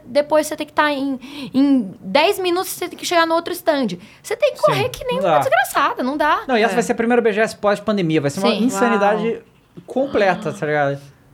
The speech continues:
Speaker 3: Ai,
Speaker 2: Assim,
Speaker 3: ansiosa.
Speaker 2: cara, eu fui no, eu fui no,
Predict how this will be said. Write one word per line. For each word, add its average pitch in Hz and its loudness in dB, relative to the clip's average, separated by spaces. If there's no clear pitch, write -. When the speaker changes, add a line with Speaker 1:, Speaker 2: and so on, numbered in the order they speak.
Speaker 3:
Ai, 151 -2
Speaker 2:
Assim, 202 4
Speaker 3:
ansiosa. 190 -2
Speaker 2:
cara, 294 2
eu 233 2
fui 285 -2
no, 269 2
eu 175 0
fui 214 -4
no, 151 0